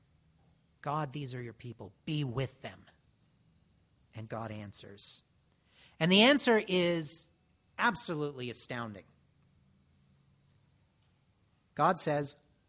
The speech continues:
"All right, I'll go with you." Why? "Because, Moses, I know your name."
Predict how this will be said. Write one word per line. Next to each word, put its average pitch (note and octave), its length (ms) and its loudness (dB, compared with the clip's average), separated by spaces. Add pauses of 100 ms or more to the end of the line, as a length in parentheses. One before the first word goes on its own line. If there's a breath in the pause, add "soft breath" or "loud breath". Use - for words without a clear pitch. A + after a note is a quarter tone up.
(160)
"All B2+ 140 -4
right, A2 280 -10 (840)
I'll A#2 100 -10
go C3 160 -10
with C3 260 -12
you." - 220 -18 (1120)
Why? C3+ 500 -10 (2000)
"Because, D#3+ 300 -6
Moses, D3+ 680 -6 (1000)
I D#3 120 -6
know A#2 180 -8
your G2+ 180 -14
name." G#2+ 280 -16